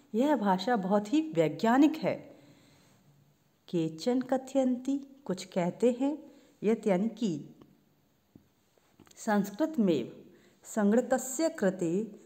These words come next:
सर्वोत्तमा भाषा, कि संस्कृत भाषा ही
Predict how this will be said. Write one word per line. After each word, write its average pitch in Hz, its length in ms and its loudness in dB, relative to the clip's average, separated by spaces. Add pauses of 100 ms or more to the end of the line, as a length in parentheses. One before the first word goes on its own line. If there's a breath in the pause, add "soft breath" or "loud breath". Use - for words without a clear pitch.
(140 loud breath)
सर्वोत्तमा 214 880 2
भाषा, 170 640 -2 (1080 soft breath)
कि 240 140 -2
संस्कृत 226 460 -4
भाषा 190 520 0
ही 233 540 0